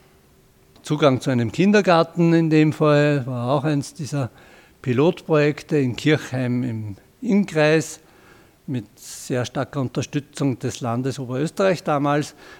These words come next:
Also bei unseren ersten Projekten, die wir in der Richtung gemacht haben, war es immer ganz wichtig, dass wir kräftige finanzielle Unterstützung vom Land mitbringen haben können.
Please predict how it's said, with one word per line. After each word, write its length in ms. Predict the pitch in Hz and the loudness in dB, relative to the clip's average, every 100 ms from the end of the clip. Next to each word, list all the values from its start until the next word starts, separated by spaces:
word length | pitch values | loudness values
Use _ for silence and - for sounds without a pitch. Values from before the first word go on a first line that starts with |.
| _ | _
Also 120 | - 123 | -14 -8
bei 180 | 143 | -4
unseren 280 | 123 120 151 | -4 -2 -4
ersten 400 | 139 135 - 175 | -2 -2 -4 -6
Projekten, 460 | 143 139 139 - 165 | -2 -2 -4 -6 -6
die 120 | 143 | -4
wir 160 | 135 135 | -4 -6
in 80 | |
der 120 | 127 127 | -6 -6
Richtung 380 | 131 - 139 | -8 -8 -10
gemacht 320 | 110 117 - - | -6 -6 -6 -6
haben, 300 | 127 127 117 - - - - | -4 -4 -8 -18 -20 -20 -12
war 160 | 139 | -6
es 100 | 127 | -4
immer 200 | 135 131 | -2 -2
ganz 320 | 117 117 127 139 | -2 -4 -4 -4
wichtig, 420 | 135 - 143 123 | -6 -6 -12 -10
dass 200 | 147 113 | -8 -6
wir 420 | 123 120 120 120 | -6 -4 -6 -8
kräftige 540 | - 131 127 - 131 127 | -6 -6 -6 -8 -8 -6
finanzielle 720 | 135 131 - 139 127 151 151 | -6 -6 -6 -8 -6 -4 -4
Unterstützung 720 | 123 - - 165 - 143 120 | -6 -10 -8 -10 -8 -6 -6
vom 200 | 107 135 | -6 -6
Land 280 | 117 113 147 | -4 -4 -4
mitbringen 480 | 139 110 - 113 113 | -6 -8 -8 -6 -6
haben 140 | 107 | -6
können. 440 | 98 113 117 170 | -8 -6 -4 -4